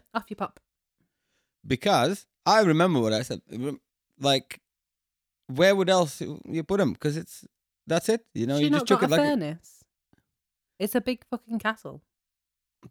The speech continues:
Speaker 2: I don't think body burns that well.
Speaker 1: Mm.
Speaker 2: Not an expert, by the way. Just a
Speaker 1: But
Speaker 2: disclosure.
Speaker 1: surely, like, she's not worried about any sort of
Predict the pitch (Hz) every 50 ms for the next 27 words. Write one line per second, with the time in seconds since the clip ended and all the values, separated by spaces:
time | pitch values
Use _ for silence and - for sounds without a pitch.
0 | _ _ _ _ _ _ - 156 190 226 262 277 - 262 254 233 160 135 165 175
1 | 180 170 139 110 98 117 131 160 180 151 117 92 65 - - 85 87 78 - -
2 | - _ _ _ _ _ _ _ _ _ _ _ _ _ _ _ _ _ _ _
3 | _ _ _ _ 392 403 415 415 427 427 427 _ _ _ _ _ _ _ _ _
4 | _ - 147 185 208 226 240 220 202 202 - - - - 98 92 - - 87 78
5 | 64 78 87 87 - - _ _ _ 104 110 - - - 98 - - - - -
6 | 113 104 104 - - - 330 330 330 330 320 302 302 269 247 - _ _ - 247
7 | - 269 247 269 320 294 - 202 226 247 240 233 202 202 196 214 208 190 170 196
8 | 202 202 196 190 - - - 190 190 180 160 165 165 165